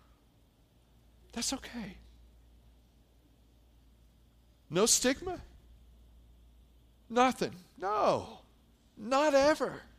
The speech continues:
That's what Paul is saying here. What a remarkable gift. But he says,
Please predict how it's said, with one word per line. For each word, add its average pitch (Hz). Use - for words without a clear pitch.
That's 226
what 254
Paul 247
is 240
saying 247
here. 190
What 247
a 254
remarkable 220
gift. 220
But 185
he 226
says, 175